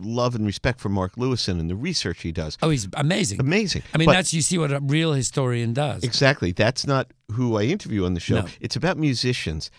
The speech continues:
Speaker 1: And I learn more from the musicians telling their story and the people who are truly involved directly, like you. Um, I just did, uh, the last podcast was a look back on some of my highlights of twenty nineteen. And one of the most,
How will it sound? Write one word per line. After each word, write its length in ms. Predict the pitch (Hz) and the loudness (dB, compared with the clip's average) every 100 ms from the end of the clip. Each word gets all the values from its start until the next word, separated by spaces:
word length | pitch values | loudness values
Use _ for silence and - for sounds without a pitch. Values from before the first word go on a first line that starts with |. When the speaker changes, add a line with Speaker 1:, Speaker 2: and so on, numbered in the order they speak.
| _ | _
Speaker 1:
And 100 | 117 | 2
I 100 | 113 | 4
learn 460 | 113 120 135 151 147 | 2 2 2 4 2
more 520 | 120 131 131 92 78 | 2 2 4 2 0
from 120 | - 113 | 2 4
the 100 | 107 | 4
musicians 680 | 110 104 135 - 87 82 - | 2 2 -2 -2 -4 -4 -4
telling 380 | 107 104 98 | -2 0 2
their 120 | 101 98 | 0 0
story 380 | - 120 110 | -4 0 0
and 80 | 92 | 0
the 40 | 85 | -2
people 380 | - 120 117 | -6 -6 -4
who 140 | 104 101 | 0 2
are 140 | 98 | 0
truly 420 | 95 - 151 135 113 | -2 0 2 2 2
involved 460 | 95 101 90 80 | 0 0 0 -2
directly, 500 | 80 101 110 87 80 - - - - | -2 -2 -2 -2 -4 -6 -20 -10 -2
like 240 | 92 - | -2 2
you. 240 | 113 90 - - _ | 2 2 -2 -16 _
Um, 380 | 113 101 101 104 - - | 2 4 4 0 -4 -4
I 80 | 101 | -2
just 260 | 117 131 | 0 -2
did, 240 | - 117 98 | 0 2 4
uh, 260 | 98 92 | 4 2
the 120 | 90 95 | 0 0
last 300 | 107 101 - | 0 0 -2
podcast 580 | 123 123 - 80 - | -4 -4 -4 -6 -4
was 160 | 95 90 | -6 -4
a 40 | |
look 220 | 87 95 - | -4 -4 -2
back 240 | 92 92 | -2 -2
on 60 | 80 | -6
some 160 | 92 | -4
of 40 | 90 | -4
my 100 | 80 | -2
highlights 440 | 104 101 78 - | -2 -2 -4 -8
of 80 | 71 | -14
twenty 300 | - 98 90 | -6 -2 0
nineteen. 500 | 85 82 - 107 78 - - _ | -2 -4 -2 -2 -2 -8 -20 _
And 100 | 113 | 2
one 80 | 127 | 2
of 60 | 143 | 4
the 40 | |
most, 220 | 135 120 | 2 0